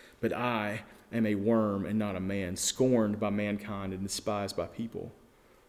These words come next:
Everyone who sees me mocks. They sneer, they shake their head.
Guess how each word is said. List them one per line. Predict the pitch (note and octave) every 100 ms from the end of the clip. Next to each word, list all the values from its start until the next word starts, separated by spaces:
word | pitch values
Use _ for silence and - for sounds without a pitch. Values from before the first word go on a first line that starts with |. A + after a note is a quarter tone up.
| _
Everyone | B2 C#3 C3+ B2+ A2+
who | A2+ A2+
sees | - A#2+ A2+
me | A2
mocks. | G#2 G#2 G#2+ - - - - - - - - _
They | -
sneer, | G#2+ - C3 B2 A2 G#2+ G#2+
they | G#2
shake | - B2+ A#2
their | F#2+
head. | A#2 G#2+ G#2